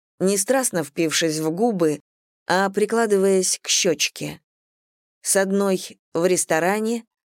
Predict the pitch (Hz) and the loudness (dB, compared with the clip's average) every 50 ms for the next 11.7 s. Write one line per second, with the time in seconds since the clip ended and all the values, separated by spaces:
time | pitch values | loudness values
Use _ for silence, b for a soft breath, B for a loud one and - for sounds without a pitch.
0 | _ _ - 165 151 160 175 170 165 151 160 165 165 160 147 - - _ - 160 | _ _ -6 -4 -2 0 2 2 2 2 2 2 2 2 -2 -6 -12 _ -4 -2
1 | 156 151 151 156 175 190 202 196 190 - - 202 190 185 185 190 _ _ _ _ | -2 0 0 0 2 2 2 0 0 0 -2 0 0 -2 -2 -6 _ _ _ _
2 | _ _ - - - - - 190 202 220 214 - - 190 202 196 196 190 - - | _ _ -8 -8 -4 0 2 2 2 2 2 0 -2 -2 0 0 0 -2 -4 -12
3 | _ _ _ _ _ _ - 190 190 190 202 202 - - - 170 156 143 143 139 | _ _ _ _ _ _ -2 -2 0 0 0 0 0 0 0 0 -2 -2 -4 -6
4 | - - _ _ _ _ _ _ _ _ _ _ _ _ _ _ _ _ _ - | -8 -10 _ _ _ _ _ _ _ _ _ _ _ _ _ _ _ _ _ 0
5 | 190 208 220 226 233 - 269 269 262 240 220 208 196 190 208 214 208 202 - _ | 0 2 2 2 2 2 2 2 2 2 2 2 2 2 2 2 2 0 -2 _
6 | _ - 208 196 185 175 156 147 143 147 147 - - - 156 147 151 143 139 - | _ 2 2 4 4 4 2 2 0 -2 -2 -4 -4 -4 -6 -6 -6 -6 -10 -16
7 | _ _ _ _ _ _ _ - 151 160 170 180 185 185 180 170 - - 175 165 | _ _ _ _ _ _ _ -2 0 2 2 2 2 0 0 -2 -2 -2 -4 -4
8 | - - 180 - - 196 185 190 196 170 160 147 143 147 139 139 139 135 135 - | -4 -4 -6 -4 -4 -4 -4 -2 0 0 0 0 0 0 -2 -2 -4 -6 -8 -12
9 | _ _ _ _ _ _ _ _ _ _ _ _ _ - - 202 220 226 247 254 | _ _ _ _ _ _ _ _ _ _ _ _ _ -4 0 2 2 4 4 2
10 | 240 214 220 226 214 - 220 214 185 185 220 214 208 - - 226 214 208 202 196 | 2 2 2 0 0 0 -2 -4 -2 -2 -2 -2 0 0 2 2 2 2 2 2
11 | 208 240 240 202 151 151 160 147 - - - 147 143 - | 2 2 2 2 0 -4 -8 -8 -6 -8 -8 -8 -8 -10